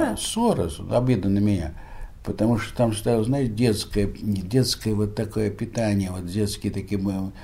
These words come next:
не стекляночки детских, вот эти самые, м, не бутылочки,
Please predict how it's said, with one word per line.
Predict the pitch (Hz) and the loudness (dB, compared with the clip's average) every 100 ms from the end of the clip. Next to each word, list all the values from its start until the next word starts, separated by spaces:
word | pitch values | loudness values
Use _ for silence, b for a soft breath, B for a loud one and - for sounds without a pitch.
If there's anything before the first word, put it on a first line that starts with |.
| B B - | B B -10
не | 90 90 107 101 | -6 -4 -4 -6
стекляночки | - - 135 175 185 - 107 | -8 -6 2 4 4 0 -2
детских, | 98 117 - - 95 98 | 0 0 0 -4 -6 -6
вот | 98 104 | -2 0
эти | 104 95 98 | 0 0 -4
самые, | - 95 87 87 | -2 -4 -4 -6
м, | 87 85 90 87 | -6 -6 -6 -6
не | 87 98 | -4 -4
бутылочки, | 90 98 160 156 - - | -4 -4 0 0 -2 -6